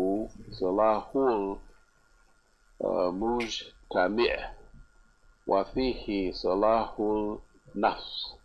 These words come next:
وفيه السعي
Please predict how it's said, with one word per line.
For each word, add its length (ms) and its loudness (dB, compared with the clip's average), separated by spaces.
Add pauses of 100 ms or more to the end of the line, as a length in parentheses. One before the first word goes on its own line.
(600)
وفيه 800 0
السعي 2000 -4